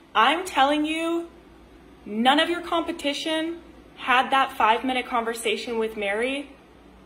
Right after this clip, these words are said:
and you know how much you're gonna stick out in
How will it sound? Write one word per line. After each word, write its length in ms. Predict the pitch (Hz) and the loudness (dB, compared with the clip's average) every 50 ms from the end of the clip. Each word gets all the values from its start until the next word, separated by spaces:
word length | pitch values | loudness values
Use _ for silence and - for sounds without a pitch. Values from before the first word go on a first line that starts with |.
| - - - | -14 -8 -6
and 220 | 220 208 220 214 | -4 -4 -4 -4
you 120 | 202 226 233 | -4 -2 0
know 140 | 240 247 | 2 0
how 400 | 269 - - - 233 220 226 240 | 0 0 -2 2 4 4 4 4
much 400 | 240 226 214 208 214 214 - - | 2 0 0 -2 -2 -4 -6 -6
you're 100 | 233 220 | -4 -4
gonna 240 | 208 214 202 190 185 | -4 -4 -6 -6 -8
stick 440 | 185 - - - - 202 185 - - | -10 -10 -12 -8 -4 -4 -4 -2 -2
out 440 | 185 180 185 202 220 233 240 - - - - - - - - - - - - - - - - - - - | -2 0 0 0 0 -2 -4 -8 -12 -18 -20 -20 -20 -20 -20 -20 -20 -20 -20 -20 -20 -20 -20 -20 -14 -8
in 320 | - 214 196 196 196 196 | -6 -6 -6 -6 -10 -12